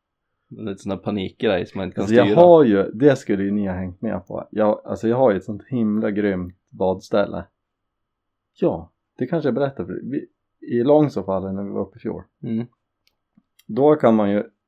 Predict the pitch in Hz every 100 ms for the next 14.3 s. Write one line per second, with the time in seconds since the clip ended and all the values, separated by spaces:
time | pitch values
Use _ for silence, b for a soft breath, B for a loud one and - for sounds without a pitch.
0 | _ _ - 117 113 127 101 101 104 -
1 | _ _ - 117 120 123 113 87 - 98
2 | 107 104 127 139 110 98 98 95 - 107
3 | 95 - 113 87 85 _ b b b b
4 | b b _ 113 110 113 - 107 95 104
5 | 120 98 92 - 113 95 95 90 87 _
6 | 110 117 117 117 104 90 - 95 95 98
7 | 110 _ - 110 101 104 101 98 101 101
8 | 98 127 _ _ _ _ _ _ _ _
9 | 107 107 101 95 87 85 _ 90 - 90
10 | 90 _ _ _ _ _ _ _ _ _
11 | _ 123 113 - _ _ _ _ _ 131
12 | 127 120 170 156 101 95 107 131 117 98
13 | 110 120 131 110 - 120 - - 139 117
14 | 92 92 139